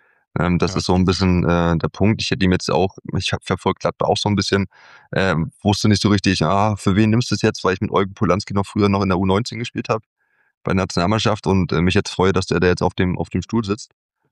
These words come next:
Speaker 1: ähm, wo du dann auch so ein bisschen mitgehst. Ich fand Unentschieden schön, aber, na klar war es für den, äh, Kwasniok jetzt die Konsequenz, dass er, dass er am Ende des Tages gehen musste, wenn du eben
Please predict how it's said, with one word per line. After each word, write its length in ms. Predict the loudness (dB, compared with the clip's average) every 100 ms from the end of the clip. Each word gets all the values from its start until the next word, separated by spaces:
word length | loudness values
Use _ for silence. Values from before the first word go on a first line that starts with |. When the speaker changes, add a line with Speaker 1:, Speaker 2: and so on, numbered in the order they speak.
| _ _ _ -2
Speaker 1:
ähm, 360 | 0 2 2 2
wo 80 |
du 60 | 2
dann 80 | 2
auch 120 | 0
so 80 | 0
ein 60 |
bisschen 220 | 0 2 2
mitgehst. 460 | 2 0 0 0 -6
Ich 160 | -6
fand 180 | -4 -2
Unentschieden 460 | 0 2 0 0 0
schön, 240 | 2 2
aber, 240 | 2 0 -2 -8 -20 -14
na 160 | -10 -4
klar 220 | -2 0
war 100 | -2
es 80 | -4
für 140 | -2
den, 380 | -2 -2 -6 -14 _ -6
äh, 380 | -2 0 0 -2 -4
Kwasniok 460 | -4 0 0 -2 -8 _ -20 -20 -4
jetzt 180 | -2 -2
die 60 |
Konsequenz, 560 | 0 0 0 0 -2 0
dass 140 | 0
er, 400 | 2 2 0 -2 -4
dass 140 | -4
er 40 | -2
am 80 |
Ende 140 | 0 -2
des 60 | 0
Tages 240 | -2 0
gehen 180 | 2 4
musste, 280 | 2 2 2
wenn 160 | 2
du 120 | 2 2
eben 300 | 0 -2